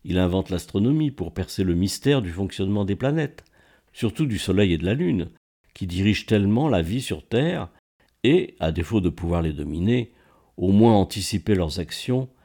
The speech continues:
et ne plus les subir comme les animaux. J'ai expliqué dans un article précédent sur l'écologie la difficulté que l'homme éprouve aujourd'hui à respecter la nature, alors qu'il n'a eu de cesse de la violer depuis des millénaires,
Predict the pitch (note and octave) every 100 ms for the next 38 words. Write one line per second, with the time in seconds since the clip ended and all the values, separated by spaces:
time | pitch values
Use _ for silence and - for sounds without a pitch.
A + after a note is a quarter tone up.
0 | _ - F2+ F#2 - A#2 F2 - - F2
1 | A2+ C3+ - F2 E2+ E2+ F#2+ E2 D#2 D2
2 | _ _ _ _ _ _ _ _ _ _
3 | _ _ _ _ _ _ _ _ _ -
4 | G#2 C3+ C3+ - D3+ A#3+ D#3+ F#2 F#2 E2+
5 | - C#3+ - E2 F2+ F#2 D#3 - E2+ E2
6 | F2 E2 E2 F2+ D#3 G3 _ _ _ _
7 | _ _ - G#2 A#2+ C#3 F3 D#3 D3 A3+
8 | G#3+ A#2+ C3+ C#3 A2 - C#3 C#3 G#2+ F#2
9 | F2+ E2+ G#2+ F2 E2 - D#2 G2 F2 E2+
10 | E2 - F2+ D#2+ D#2+ _ _ _ _ -
11 | E2+ F#2 - E2+ D#2 F2+ E2 D2+ - D#3
12 | G#2 F2 D#2 D#2 G#2 B2 C3+ F2+ - F#2
13 | E2+ E2 F2 G#2+ C#3+ F3+ F3+